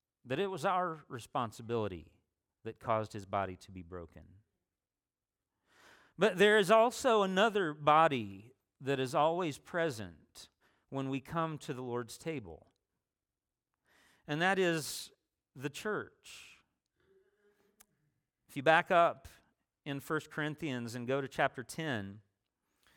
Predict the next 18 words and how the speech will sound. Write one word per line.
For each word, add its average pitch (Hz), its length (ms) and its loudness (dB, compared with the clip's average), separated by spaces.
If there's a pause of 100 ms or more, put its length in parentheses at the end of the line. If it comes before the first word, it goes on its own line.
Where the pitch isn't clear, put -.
(1200)
you 160 160 -4
read 170 180 -2
these 165 220 -4
words. 117 760 0 (4000)
Verse 135 200 -8
fourteen, 147 580 -6
"Therefore, 151 400 -2
my 131 160 -2
beloved, 127 500 -2
flee 170 280 -6
from 151 180 -8
idolatry. 123 840 -2
I 107 80 -6
speak 165 420 -10
as 123 160 -4
to - 120 -10
sensible 135 540 -10
people. 98 600 -12